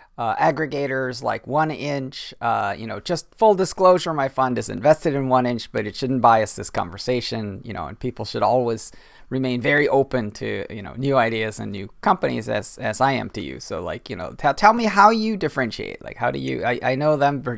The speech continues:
pretty well, but, like, would love to understand your approach to dex aggregation and, you know, how you, how you make a different,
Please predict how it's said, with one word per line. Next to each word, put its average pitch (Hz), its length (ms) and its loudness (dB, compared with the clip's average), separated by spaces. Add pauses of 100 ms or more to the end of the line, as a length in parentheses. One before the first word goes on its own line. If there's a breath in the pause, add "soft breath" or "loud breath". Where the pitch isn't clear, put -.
pretty 120 200 -2
well, 113 320 -2
but, - 160 -14
like, 85 240 -8 (340 loud breath)
would 120 100 -2
love 139 200 4
to 143 60 4
understand 120 580 0
your 113 320 0
approach - 480 0
to 107 260 -6 (400 loud breath)
dex 123 240 2
aggregation 104 720 -4
and, 98 240 -10
you 101 60 -12
know, 95 80 -12
how 110 160 -2
you, 104 300 -6
how - 140 -4
you 101 260 -6 (100)
make 110 200 -10
a 101 60 -12
different, 110 360 -8